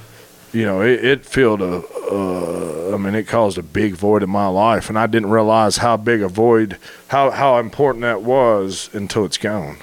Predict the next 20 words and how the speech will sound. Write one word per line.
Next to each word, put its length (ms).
which 180
you 60
don't 220
ever 240
realize 380
how 240
important 680
shit 260
is 300
usually 380
until 260
it 80
is 240
gone. 460
And, 300
uh, 380
I 160
will 180
have 200
a 100